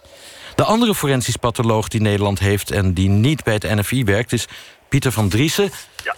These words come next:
Speaker 1: We hebben hem ook gebeld. Hij laat weten dat hij niet benaderd is door het N F I.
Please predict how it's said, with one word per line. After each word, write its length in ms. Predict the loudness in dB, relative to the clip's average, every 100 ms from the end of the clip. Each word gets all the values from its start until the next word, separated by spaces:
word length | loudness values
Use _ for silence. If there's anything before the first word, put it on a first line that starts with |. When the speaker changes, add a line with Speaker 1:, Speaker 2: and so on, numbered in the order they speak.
| 0
Speaker 1:
We 60 | 2
hebben 220 | 4 2
hem 140 | 2
ook 160 | 0 -2
gebeld. 320 | 0 0 2
Hij 140 | 0
laat 220 | 0 -2 0
weten 460 | 0 0 0 0
dat 160 | -2 -2
hij 140 | 0
niet 400 | 2 2 2 0
benaderd 460 | -2 -2 -2 -2 -4
is 160 | -4
door 120 | -2 -2
het 160 | -2
N 180 | -2 -2
F 80 | -2
I. 240 | -2 -2